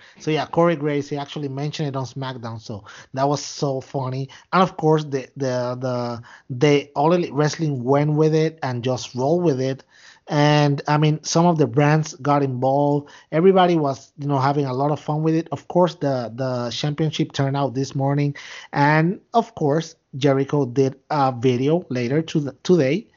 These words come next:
uh, you know, saying that he had the championship with him, and of course, he was gonna celebrate it, and he was never gonna leave it out of his sight. And of course, in only, how only can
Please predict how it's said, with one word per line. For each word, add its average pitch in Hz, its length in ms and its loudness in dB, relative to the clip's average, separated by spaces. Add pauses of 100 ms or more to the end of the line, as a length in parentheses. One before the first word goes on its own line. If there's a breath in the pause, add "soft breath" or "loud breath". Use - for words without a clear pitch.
(360 loud breath)
uh, 151 300 6
you 170 140 6
know, 170 300 2
saying 160 540 -2
that 151 260 0
he 143 120 0
had 147 200 2
the 143 80 -2
championship 147 580 -2
with 151 160 4
him, 151 400 0 (320 loud breath)
and 131 300 2
of 123 100 -4
course, 139 200 2
he 151 60 2
was 143 140 0
gonna 143 200 -2
celebrate 151 440 2
it, 151 40 4
and 143 100 2
he 131 80 4
was 120 240 -2
never 143 240 4
gonna 143 200 2
leave 143 140 4
it 143 80 4
out 143 120 2
of 147 60 0
his 151 160 -2
sight. 151 440 0 (420 loud breath)
And 139 500 4
of 170 200 -4
course, 165 280 2 (120)
in 151 260 -2 (100)
only, 156 300 0
how 147 360 0 (120)
only 175 280 0
can 135 360 -4